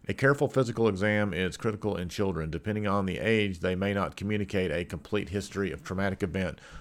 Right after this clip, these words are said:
or relay all of their symptoms. A calm, relaxed patient will be more accommodating to the extensive and careful examination. Examination success can be improved by being held by a parent or con-,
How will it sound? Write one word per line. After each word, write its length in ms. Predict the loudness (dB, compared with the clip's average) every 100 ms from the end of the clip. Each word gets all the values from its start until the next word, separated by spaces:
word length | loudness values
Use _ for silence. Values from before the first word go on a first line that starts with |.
| -8
or 120 | -2
relay 360 | 2 4 4 4
all 220 | 2 2
of 80 | 2
their 120 | -2
symptoms. 540 | -2 -2 -2 -6 -8 -14 -18 -18 -14 -10 -10 -12 -18 -10 0
A 60 | 0
calm, 380 | 6 8 10
relaxed 500 | 8 8 6 4 -4
patient 420 | 4 4 4 -2 -2
will 140 | -2
be 140 | 0
more 320 | 0 2 4 4
accommodating 640 | 2 2 4 4 4 0
to 120 | -2
the 240 | -2 -2 -4
extensive 640 | -10 -4 -2 0 0 -2
and 300 | -4 -6 -2
careful 340 | 0 0 0
examination. 800 | -2 0 0 0 0 -2 -6 -10 -10
Examination 720 | -8 -2 0 2 4 2 0
success 560 | -4 -6 -4 0 0 0
can 200 | -4 -2
be 120 | 0
improved 500 | -2 -2 -2 0 0
by 360 | 2 4 2 -2 -10 -20 -12 -2
being 240 | 0 0
held 340 | 4 6 6
by 160 | 4 2
a 60 | 2
parent 520 | 0 2 2 0 -6 _ _ -4
or 220 | -2 -2
con-, 260 | -2 -8